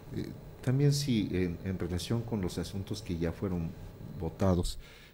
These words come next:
y los actuales, quiero destacar una cuestión, eh, que es precisamente,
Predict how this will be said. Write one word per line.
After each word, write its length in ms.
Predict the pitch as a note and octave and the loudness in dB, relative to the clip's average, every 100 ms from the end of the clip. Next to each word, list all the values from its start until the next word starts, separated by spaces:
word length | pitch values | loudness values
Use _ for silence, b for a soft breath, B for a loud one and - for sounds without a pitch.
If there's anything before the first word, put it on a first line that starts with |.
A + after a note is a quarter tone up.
| - | -4
y 80 | F2+ | 0
los 520 | E2 D#2+ - - - E2+ | 2 2 -2 -8 -4 -4
actuales, 580 | - G#2 G2 G2+ - - B B - | 2 6 6 4 0 -8 B B -2
quiero 240 | B2 B2 A#2 - | 4 4 4 0
destacar 520 | F2+ F2+ F2 G2+ G2+ G#2 | -2 -2 0 -2 -2 -2
una 180 | G#2+ | -2
cuestión, 540 | G2+ G2+ - A#2 A2+ G#2 | -4 -6 0 2 2 0
eh, 160 | G2 - | -2 0
que 120 | A2 | 2
es 160 | G#2 - | 2 0
precisamente, 880 | G2 F#2+ F#2+ - F#2+ F#2+ - G#2 | -4 -2 -2 0 2 2 2 2